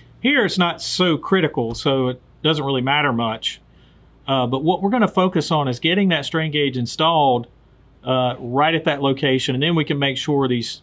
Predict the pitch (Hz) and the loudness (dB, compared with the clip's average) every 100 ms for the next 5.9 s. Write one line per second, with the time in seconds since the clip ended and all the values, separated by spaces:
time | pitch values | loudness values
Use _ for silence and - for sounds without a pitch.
0 | - 127 123 113 131 139 139 123 117 135 | -8 -2 -2 0 0 2 0 -2 -4 -4
1 | 135 127 120 135 135 127 127 - _ _ | -2 -4 -4 -2 0 0 -2 -8 _ _
2 | - 131 127 123 123 156 - - - - | -6 -4 -2 -2 0 -2 -2 -10 -20 -12
3 | - 170 160 143 139 135 131 123 131 127 | -4 -2 0 0 0 -2 -2 0 0 0
4 | 120 139 127 127 123 - - 151 147 127 | -2 -2 0 0 -2 -6 -6 -2 -2 -2
5 | 123 113 - 131 117 104 - - | -4 -6 -6 -6 -6 -8 -12 -20